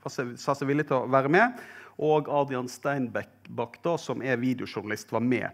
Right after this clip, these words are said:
på dette. Mandatet de fikk var ikke å, eh, lage en, eh, offentlig rapport, eh, som V G skulle publisere, men å legge til rette for læring i hele V G. Og når jeg sier hele V G,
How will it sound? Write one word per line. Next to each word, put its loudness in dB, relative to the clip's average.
på -6
dette. -8
Mandatet 4
de 0
fikk -2
var 4
ikke -2
å, 4
eh, 6
lage 4
en, 4
eh, 4
offentlig 0
rapport, -4
eh, -4
som -2
V 4
G 0
skulle -4
publisere, 2
men 2
å 4
legge 4
til -2
rette -4
for -2
læring 4
i -2
hele 2
V 0
G. -6
Og -8
når -2
jeg -6
sier 0
hele 6
V 4
G, 2